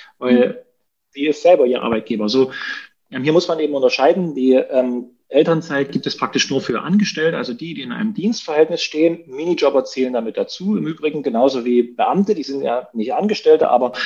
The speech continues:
Speaker 1: da gibt es praktisch in den, in den, bei den Dienstherren praktisch Verordnungen, die das praktisch übertragen, die Regelungen. Genau, aber ganz eindeutig, nein, das gibt es eben nicht für jeden. Ja.
Speaker 2: Okay, und dann die Elternzeitdauer,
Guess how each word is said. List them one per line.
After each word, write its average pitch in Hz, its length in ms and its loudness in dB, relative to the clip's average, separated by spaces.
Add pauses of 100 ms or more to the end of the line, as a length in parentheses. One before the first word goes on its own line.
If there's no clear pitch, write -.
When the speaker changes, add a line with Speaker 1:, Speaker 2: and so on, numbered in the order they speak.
(160)
Speaker 1:
da 123 60 -4
gibt 120 160 -4
es - 100 -2
praktisch - 380 -4
in 123 180 -10
den, 113 380 -2
in 110 220 -4
den, 107 340 0
bei 110 100 0
den 110 120 -4
Dienstherren 123 440 -2
praktisch 107 480 -4
Verordnungen, 123 560 0
die 117 80 0
das - 160 -2
praktisch - 280 -8
übertragen, 107 640 -2
die 104 80 0
Regelungen. 101 720 0
Genau, - 260 0
aber 190 320 2
ganz 156 220 -4
eindeutig, 143 460 -4
nein, 151 440 -2
das - 160 -2
gibt - 180 -4
es - 120 -6
eben 120 160 -4
nicht 127 200 0
für 107 120 -2
jeden. 98 340 0 (240)
Ja. 208 260 -4 (120)
Speaker 2:
Okay, 208 640 -2 (140)
und 226 180 -2
dann 285 580 -2
die 233 100 -4
Elternzeitdauer, 262 1200 -2